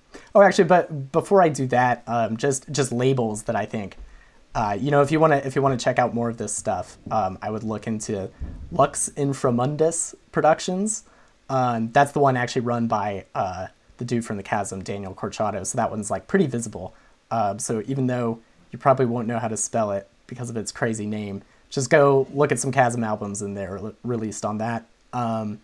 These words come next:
American Line is also a great one.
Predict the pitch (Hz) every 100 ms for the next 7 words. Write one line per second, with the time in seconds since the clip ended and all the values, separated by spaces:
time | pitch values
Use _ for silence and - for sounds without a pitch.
0 | _ - _ _ 143 151 160 160 139 117
1 | 120 139 135 - 127 120 131 135 131 127
2 | 131 135 127